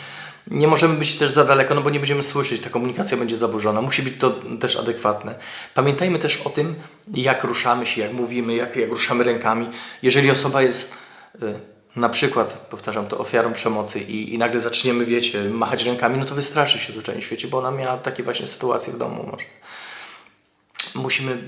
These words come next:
musimy pamiętać o tym, żeby, żeby w odpowiedni sposób też,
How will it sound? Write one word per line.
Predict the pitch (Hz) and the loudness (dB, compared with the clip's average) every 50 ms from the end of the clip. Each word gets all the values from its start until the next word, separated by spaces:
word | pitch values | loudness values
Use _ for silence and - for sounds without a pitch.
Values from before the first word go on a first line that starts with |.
| 101 - | -16 -14
musimy | - 113 117 117 117 120 117 - - 123 113 | -12 -10 -8 -6 -8 -6 -8 -6 -4 -4 0
pamiętać | 123 123 123 120 113 113 117 - - | 0 2 2 2 2 2 0 0 0
o | - 110 | -2 -2
tym, | - 117 113 | -2 -2 -2
żeby, | 104 113 113 104 107 104 107 - - - - 131 135 - | 0 0 -2 0 0 -2 -2 -2 -4 -6 -8 -8 -8 -8
żeby | - 117 - 117 101 101 104 104 104 104 110 117 123 120 | -6 -4 -2 -2 -2 -2 -4 -4 -4 -4 -6 -8 -10 -8
w | 117 123 | -4 -4
odpowiedni | 127 - - 113 123 120 120 123 117 | -4 -4 -2 -2 -2 0 0 -2 -4
sposób | - - - - 117 98 - | -2 -2 -2 -2 -2 -4 -2
też, | 110 110 - - | -4 -2 -2 -4